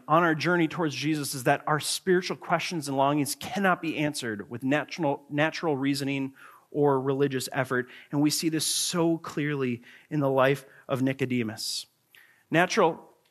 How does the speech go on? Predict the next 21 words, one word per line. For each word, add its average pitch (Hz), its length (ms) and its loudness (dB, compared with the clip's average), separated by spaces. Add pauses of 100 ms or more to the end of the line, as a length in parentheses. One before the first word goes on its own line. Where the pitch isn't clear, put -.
natural 208 380 6
reasonings 180 500 6
and 165 260 4
religious 156 360 4
effort. 123 240 2
For, - 240 -6
let's 220 200 4
jump 202 300 2
back, 185 240 6
before 196 200 2
we 190 120 6
look 180 260 -2
at 165 200 2
Nicodemus, 156 440 2
let's 170 140 2
jump 170 220 0
back 160 180 2
to 151 80 -4
John 143 240 2
chapter 156 320 -2
two. 139 460 0